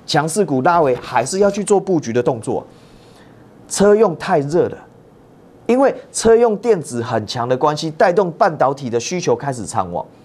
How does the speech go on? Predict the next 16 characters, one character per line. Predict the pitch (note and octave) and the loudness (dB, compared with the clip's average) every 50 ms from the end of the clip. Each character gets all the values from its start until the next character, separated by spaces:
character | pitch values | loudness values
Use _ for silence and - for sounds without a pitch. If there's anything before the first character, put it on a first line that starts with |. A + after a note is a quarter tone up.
| - - - - - - - - | -20 -20 -20 -20 -20 -20 -8 -2
那 | - B3 C4+ B3+ - - - | 0 0 0 0 -2 -6 -2
半 | - C#4 C#4+ | 0 2 4
导 | C4 B3 A#3+ A#3+ | 4 4 4 2
体 | G#3 F3 D#3 | 2 -2 -4
需 | - A3 A3+ | -4 -4 -2
求 | G3 G#3 E3+ - | 0 0 2 2
也 | - D3 | 2 2
会 | D#3 F#3 A3+ | 4 4 4
带 | A3 A#3+ G#3+ | 4 4 2
动 | G#3 A3 G#3 G3 | 2 2 0 2
半 | A3+ A3 G3 | 2 2 2
导 | F3+ E3+ E3+ | 2 0 0
体 | D#3 D3+ | 0 -4
材 | A#2 - - G2+ G2 G#2+ | -8 -8 -8 -8 -6 -2
料 | B2+ C#3 A#2+ G#2+ | 0 0 2 2
啊， | G2+ G2 F#2+ | 0 -2 -2